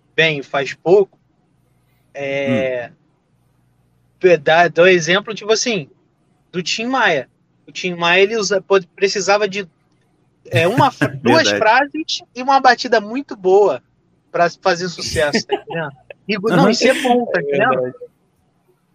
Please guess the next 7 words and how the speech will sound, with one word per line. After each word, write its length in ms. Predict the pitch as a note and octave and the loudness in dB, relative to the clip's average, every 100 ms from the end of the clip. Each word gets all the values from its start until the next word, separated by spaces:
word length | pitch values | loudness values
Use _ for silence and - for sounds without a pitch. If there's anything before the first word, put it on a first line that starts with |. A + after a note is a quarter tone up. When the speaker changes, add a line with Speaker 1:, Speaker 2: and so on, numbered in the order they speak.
| _ _ _ _ _ _ _ _ _ _ _ _ - - _ | _ _ _ _ _ _ _ _ _ _ _ _ -20 -20 _
Speaker 2:
É, 120 | G4 | -6
porque 240 | F#4 D#3 F3 | -2 0 2
o, 360 | E3 D3+ C3+ C3+ | 4 4 4 0
o 40 | |
do 100 | C3 | 0
Leme 240 | C#3 F3+ F#3+ | -2 -2 -4
Pontal, 540 | F3 D3+ D#3+ F3 B2 | -4 -2 -2 -4 -6